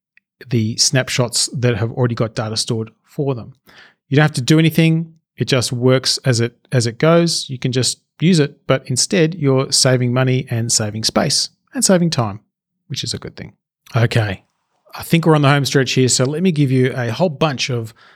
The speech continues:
little changes that you can dive into if they're of interest to you. So firstly, Amazon Guard Duty, which is something you should have switched on. In fact, go stop listening to the podcast and go turn it on right now. Uh, it allows you to now automatically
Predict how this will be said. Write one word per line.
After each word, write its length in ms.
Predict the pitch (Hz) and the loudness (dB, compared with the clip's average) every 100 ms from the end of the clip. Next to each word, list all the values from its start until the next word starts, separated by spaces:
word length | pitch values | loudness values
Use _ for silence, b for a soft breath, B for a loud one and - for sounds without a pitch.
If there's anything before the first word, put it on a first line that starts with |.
| b - | b 0
little 220 | 165 170 | 2 2
changes 520 | - 139 139 190 226 | 2 2 2 0 -2
that 100 | 143 | -4
you 100 | 131 | -2
can 160 | 131 123 | 0 2
dive 240 | 123 123 | 4 4
into 240 | 123 - | 0 0
if 180 | 127 120 | 0 0
they're 180 | 127 117 | 0 0
of 180 | 107 - - | -2 -6 -2
interest 340 | 160 127 - | 0 0 -2
to 100 | 120 | -4
you. 140 | 120 | -4
So 160 | 175 139 | -2 0
firstly, 380 | - 135 131 127 | 2 2 2 2
Amazon 320 | 139 131 120 | 4 4 2
Guard 240 | 117 110 | 0 -2
Duty, 240 | 110 123 208 | 0 0 0
which 180 | 139 - | -4 -4
is 60 | |
something 200 | - 156 | -2 0
you 80 | 151 | 0
should 200 | - 202 | 2 2
have 260 | 156 160 - | 2 2 -2
switched 320 | 196 175 - | -2 -2 -2
on. 240 | 202 143 | 0 -2
In 120 | 113 | -6
fact, 280 | 123 131 - _ | -4 -6 -6 _
go 120 | - 127 | -6 -4
stop 220 | 143 - | -4 -4
listening 220 | 131 139 | -2 -2
to 60 | 123 | 0
the 60 | |
podcast 420 | 151 151 160 156 | 0 2 2 0
and 80 | 151 | 2
go 140 | 165 180 | 2 2
turn 260 | - 202 | 2 2
it 60 | 202 | 2
on 100 | 196 | 2
right 180 | 190 180 | 0 0
now. 200 | 214 147 214 B B 202 | -2 -2 -6 B B -2
Uh, 220 | 156 147 160 | 2 2 2
it 140 | 165 | -2
allows 380 | 160 143 143 143 | 0 2 2 2
you 60 | 143 | 2
to 100 | 131 | 2
now 200 | 127 - | 2 2
automatically 580 | 156 160 135 131 139 | 2 2 0 -2 -4